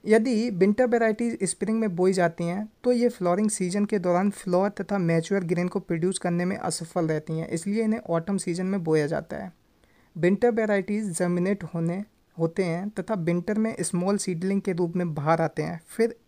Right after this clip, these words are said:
स्प्रिंग में ग्रोइंग करते हैं तथा लगभग मिड समर के दौरान काट लिए जाते हैं, हार्वेस्ट कर लिए जाते हैं।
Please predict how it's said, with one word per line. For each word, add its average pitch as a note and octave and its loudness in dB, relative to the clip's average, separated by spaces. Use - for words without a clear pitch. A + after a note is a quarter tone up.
स्प्रिंग A3+ -2
में A3+ -2
ग्रोइंग F#3 0
करते D#3+ -4
हैं E3+ -4
तथा G3 0
लगभग F3+ -2
मिड F#3+ 0
समर F#3+ -4
के F#3+ -4
दौरान F3 -2
काट E3+ -2
लिए F3+ -2
जाते F3 -4
हैं, F3+ -4
हार्वेस्ट D#3+ -2
कर D#3 -6
लिए D3 -2
जाते - -10
हैं। G3+ -12